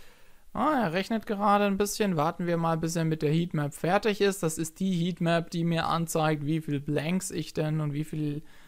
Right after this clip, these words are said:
Nullwerte ich in meinen Daten habe. Wir bleiben aber erstmal hier in der Konsole. Sie sehen, ich habe hier die geografische Area. Ich habe meine Stadt und ich habe mein Median-Haushaltseinkommen, Poverty Rate, Percentage,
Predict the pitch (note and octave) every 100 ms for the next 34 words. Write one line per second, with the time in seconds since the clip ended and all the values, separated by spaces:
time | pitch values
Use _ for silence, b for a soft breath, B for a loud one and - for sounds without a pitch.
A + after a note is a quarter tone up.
0 | b b G#3 E3 D3+ D3 E3+ F#3+ E3+ E3
1 | D#3+ D#3+ D#3 D#3+ D3 D3 D3 D3 D3+ G#3
2 | A#3 G3 G3 F#3+ E3 D#3+ E3+ F#3 E3+ E3
3 | D#3 E3 - D#3+ E3 D#3 D3 D3 C#3+ D#3
4 | G#3 G#3 G3+ B B B - D#3+ E3+ G#3+
5 | G3+ F#3 F3+ E3+ F3+ E3+ D#3+ D#3 D3 -
6 | D3+ D#3 - C#3+ D#3 D3 G#3+ A#3 A#3 A3+
7 | A3 G#3 b b b - D#3 D#3 D#3+ D3+
8 | C#3+ C#3 C#3+ - A3 A3+ A#3+ - b b
9 | b b - F#3+ G3+ F3+ - D#3 D#3+ D3+
10 | D#3+ D3+ D#3+ C#3+ C#3+ D3 A3 A#3 G3 F#3+
11 | F#3+ F#3 F3+ F3+ E3 F#3 F#3+ F#3 F#3 F3
12 | E3 E3 E3+ E3 F3 D3+ - F#3 F3+ F3+
13 | E3+ D#3+ -